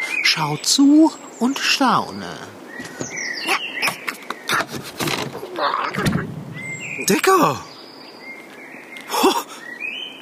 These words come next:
Speaker 2: Oh, das ist ja nicht zu glauben. Er ist echt da durchgerutscht.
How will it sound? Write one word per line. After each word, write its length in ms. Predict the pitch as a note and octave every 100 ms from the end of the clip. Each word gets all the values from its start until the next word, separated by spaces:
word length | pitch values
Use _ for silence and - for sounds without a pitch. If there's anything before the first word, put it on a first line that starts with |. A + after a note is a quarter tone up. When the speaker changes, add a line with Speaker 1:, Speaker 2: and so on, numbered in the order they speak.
| - - -
Speaker 2:
Oh, 100 | E4
das 120 | C4+ F3+
ist 100 | D#3
ja 100 | D3
nicht 140 | B2
zu 80 | C3+
glauben. 520 | D3+ G#3 C4+ E4 A3 - - - - - -
Er 140 | A3+
ist 220 | - -
echt 220 | - G3 -
da 100 | B2+
durchgerutscht. 840 | - E4 - F#4+ B3 - - -